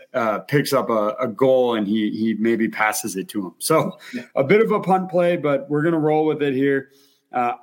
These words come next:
Speaker 1: Andrei Vasilevskiy will be my netminder. That's pretty straightforward based on how heavily I've been taking Tampa, eighty-four hundred for him.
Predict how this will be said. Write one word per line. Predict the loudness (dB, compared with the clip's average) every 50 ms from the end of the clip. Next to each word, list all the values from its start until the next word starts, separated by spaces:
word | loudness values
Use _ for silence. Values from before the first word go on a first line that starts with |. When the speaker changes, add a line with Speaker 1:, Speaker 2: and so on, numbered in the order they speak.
| _ _
Speaker 1:
Andrei | -2 -2 0 2 2 2 2 2
Vasilevskiy | 0 0 0 -2 -2 -2 -2 -2 -2 -2 -2 -2 -2 0
will | -2 -2 -2
be | 0 0 0
my | 0 0 0 0
netminder. | -2 -2 -2 -4 -4 -4 -2 -2 -2 -2 -4 -4
That's | -4 -4 -4 -4 -6 -10
pretty | -16 _ -10 -8 -8 -8
straightforward | -8 -6 -4 -4 -4 -4 -2 0 0 2 2 2 0 0 0
based | -2 -2 -4 -4 -6
on | -6 -4
how | -2 -2 -2 -2
heavily | -2 -2 -2 -2 0 0 0
I've | 0 -2
been | -2 -4 -4
taking | -4 -4 -4 -4 -4 -6 -2
Tampa, | 0 0 0 2 2 0 0 2
eighty-four | 0 0 0 0 -2 -2 -4 -4 -2
hundred | -2 -4 -4 -4 -6 -6
for | -8 -4
him. | -2 -2 -2 -2 -4